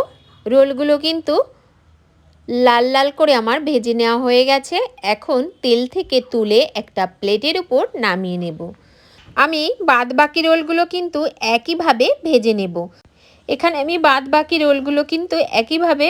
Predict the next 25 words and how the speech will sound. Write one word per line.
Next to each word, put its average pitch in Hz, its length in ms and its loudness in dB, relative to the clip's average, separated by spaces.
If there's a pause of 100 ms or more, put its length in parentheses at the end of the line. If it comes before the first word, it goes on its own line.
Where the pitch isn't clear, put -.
(100)
ভেজে 269 340 0
নিয়েছি। 277 360 -4 (140)
তো - 40 -2 (100)
এখানে 254 220 -2 (120)
নামিয়েও 294 420 -2 (100)
নিয়েছি। 233 360 -2 (680)
তো 262 40 2 (120)
দেখো, 247 300 2 (580)
তোমাদের 294 300 2 (100)
কাছ 285 140 4 (120)
থেকে 330 240 -4
একটু 330 240 -6
রোলগুলো 277 340 0 (140)
দেখিয়ে 262 340 -4
দিই, 269 140 -4 (360)
দেখতে 247 340 0 (220)
কি 285 100 -8 (160)
দারুণ 226 340 2 (100)
হয়েছে। 254 340 0 (1000)
এখান 339 280 0
থেকে 330 160 0 (100)
তোমাদের 277 300 4 (100)
একটা 277 240 -2
রোল 285 120 4 (100)
একটু 277 140 -10